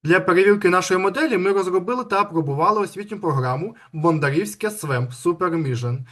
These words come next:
Вона базується на принципах дослід-, дослідницько орієнтованого навчання,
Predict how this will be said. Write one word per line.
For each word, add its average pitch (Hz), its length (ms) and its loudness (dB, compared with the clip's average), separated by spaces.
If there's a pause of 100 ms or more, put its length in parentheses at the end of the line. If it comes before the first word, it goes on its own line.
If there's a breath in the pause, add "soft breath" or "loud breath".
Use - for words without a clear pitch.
(260 loud breath)
Вона 226 220 0
базується 202 480 -2
на 170 120 -2
принципах 233 580 -4
дослід-, 220 580 -6
дослідницько 214 560 -4
орієнтованого 185 720 0
навчання, 120 680 -4